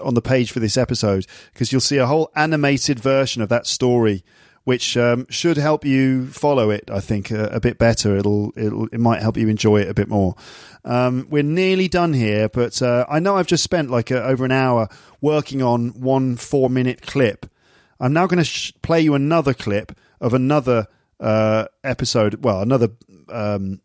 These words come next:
clip of Monkey News. And this, this one is about, um, how nasa sent a chimpanzee into space.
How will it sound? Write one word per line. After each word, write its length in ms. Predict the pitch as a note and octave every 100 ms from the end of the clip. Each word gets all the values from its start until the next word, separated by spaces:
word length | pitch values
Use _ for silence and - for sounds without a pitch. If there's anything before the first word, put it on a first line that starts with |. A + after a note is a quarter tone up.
| -
clip 320 | - E3 - - -
of 180 | G#2+ F#2+
Monkey 360 | C3 C#3 C3
News. 560 | B2 C3 F#2 F2+ - - _ _ _ _ -
And 100 | C3
this, 180 | C#3 C#3 D3
this 240 | D3 C3+
one 160 | D3 C3+
is 120 | A#2+
about, 340 | B2 B2+ B2 - _ _ -
um, 260 | A#2+ A#2 -
how 200 | A#2+ B2
nasa 560 | C3+ D3 C3 A#2+ A2+
sent 320 | - - B2+ -
a 80 |
chimpanzee 640 | B2+ - C3 B2+ B2+ B2+ B2
into 180 | A#2 A#2
space. 600 | - A2+ G#2 - -